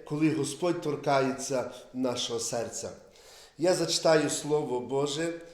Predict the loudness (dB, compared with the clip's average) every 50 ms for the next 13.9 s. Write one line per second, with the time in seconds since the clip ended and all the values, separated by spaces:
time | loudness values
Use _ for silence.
0 | -20 -12 -8 -4 0 0 0 0 0 2 2 2 2 2 0 -2 0 -2 -4 -4
1 | -4 -2 -2 0 2 2 0 0 0 0 0 0 -2 -2 -6 -10 -16 -16 -12 -8
2 | -4 -4 -4 -4 -4 -2 0 0 0 0 -2 -6 -12 -16 -20 -20 -20 -20 -20 -20
3 | -20 -20 _ _ _ _ -20 -20 -20 _ _ _ _ _ _ _ _ _ _ _
4 | _ _ _ _ _ _ _ -6 0 0 2 4 2 2 4 2 2 2 0 -2
5 | -2 -2 -4 -4 -2 -2 -2 -2 0 0 2 4 6 6 6 4 2 -2 -6 -12
6 | -16 -18 -20 -20 -20 _ _ -20 -18 -10 -8 -6 -6 -6 -8 -10 -6 -4 -2 -2
7 | 0 0 0 0 -2 -6 -10 -14 -20 -20 -16 -12 -8 -4 0 2 2 2 2 0
8 | -2 -4 -2 0 4 4 4 4 4 2 2 0 -2 -4 -4 -4 -4 -4 -4 -4
9 | -4 -2 -4 -2 0 2 2 2 0 -2 -8 -8 -4 -2 0 0 2 0 -2 -4
10 | -4 -8 -10 -12 -16 -20 -20 -20 -20 _ _ _ -4 2 2 4 4 2 0 -4
11 | -4 -4 -2 0 0 0 0 2 2 2 2 2 0 -2 -2 -2 -2 -2 -4 -6
12 | -10 -18 -20 -20 -16 -12 -12 -8 -6 -6 -4 -2 0 2 6 6 8 8 6 4
13 | 2 0 0 0 0 0 0 0 0 0 2 2 2 2 2 -2 -4